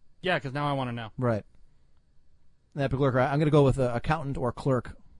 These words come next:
Speaker 2: of some kind for, uh, Scrooge McDuck.
Speaker 1: Ding!
Speaker 2: Okay, well,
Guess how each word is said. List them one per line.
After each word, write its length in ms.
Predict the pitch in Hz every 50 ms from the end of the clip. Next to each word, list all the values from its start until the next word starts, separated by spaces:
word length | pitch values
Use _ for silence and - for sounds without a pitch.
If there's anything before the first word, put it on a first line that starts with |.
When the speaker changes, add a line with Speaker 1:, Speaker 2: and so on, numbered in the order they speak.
| - - - - -
Speaker 2:
of 140 | 135 117
some 120 | - 127 113
kind 180 | 123 120 113 -
for, 280 | 120 117 113 110 110
uh, 80 | 110 104
Scrooge 220 | - - 135 117
McDuck. 280 | 113 110 104 110 101 - - - - - - - - - - - - - - - - - _ - - - - - - - - - - - - - - - - - - - - - - - - - - - - - - - - _ - - - - - - - - - - - - - - - - _ _ - - - - _ - - - - - - - - - - - - - - - - - - - -
Speaker 1:
Ding! 560 | - 311 285 277 277 277 277 277 277 277 277 277
Speaker 2:
Okay, 180 | 277 277 -
well, 200 | 127 139 143 165